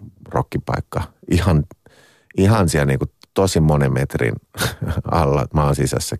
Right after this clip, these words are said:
kiven sisässä ja ast-,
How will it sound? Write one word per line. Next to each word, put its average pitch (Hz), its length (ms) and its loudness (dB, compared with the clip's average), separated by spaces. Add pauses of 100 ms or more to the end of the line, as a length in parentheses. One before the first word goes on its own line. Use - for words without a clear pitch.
kiven 67 280 0
sisässä - 540 -6
ja - 80 -8 (1000)
ast-, 98 260 0